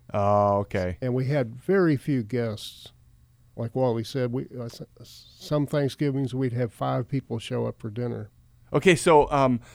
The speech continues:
Speaker 1: so one week out of the year, Thanksgiving week,
Speaker 2: Yeah.
Speaker 1: you, you, you take off, but every other week you are rocking and rolling Thursday
Speaker 2: <laughs>
Speaker 1: evening, uh, providing meals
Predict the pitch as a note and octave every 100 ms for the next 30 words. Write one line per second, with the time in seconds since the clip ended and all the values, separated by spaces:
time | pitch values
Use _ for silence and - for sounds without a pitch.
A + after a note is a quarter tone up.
0 | - - - D3+ C#3 C#3+ F3+ A3+ G#3 G#3
1 | F#3+ F3 D#3+ D3 C#3 C#3+ A#2+ G2+ G2+ -
2 | _ _ - - F3 F3+ F#3 F#3+ F3+ D#3
3 | C3 A#2+ A2 A#2 C3 D#3+ C#3 D#3+ - D3
4 | D#3 - D#3+ D#3 B2 A2 - - - -
5 | - _ - A#2 - B2 C3 B2+ C3+ D#3+
6 | F3 E3+ D#3+ D3 C3+ B2+ - B2 D3 C3+
7 | B2+ A#2 G#2+ G#2 - A2+ C#3+ F3 - F3
8 | E3 C#3 C3+ A#2+ A2 G#2+ G#2 - - D3+
9 | D#3 E3+ D#3+ D3+ B2+ A#2 A2 G#2+ G#2+ -
10 | - _ _ - A#2+ A#2 A2+ - B2+ A#2
11 | C#3+ D#3 D3+ C#3+ C3+ C#3 C3+ A2 F2+ G2
12 | - -